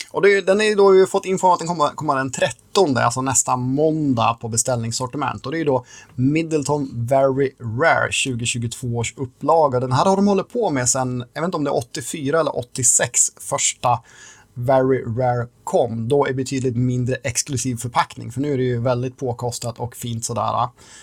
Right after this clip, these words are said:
Prismässigt då, så är det sexton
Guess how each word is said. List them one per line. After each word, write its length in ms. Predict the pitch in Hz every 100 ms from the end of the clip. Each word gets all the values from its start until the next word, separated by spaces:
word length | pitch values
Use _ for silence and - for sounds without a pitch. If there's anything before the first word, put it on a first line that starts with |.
| - - _ _ _ _ -
Prismässigt 720 | 120 - - 220 220 - -
då, 180 | 135 165 _ _ _ - - _ -
så 160 | -
är 160 | 151 143
det 200 | 139 135 -
sexton 920 | - 190 - - - 156 151 151 151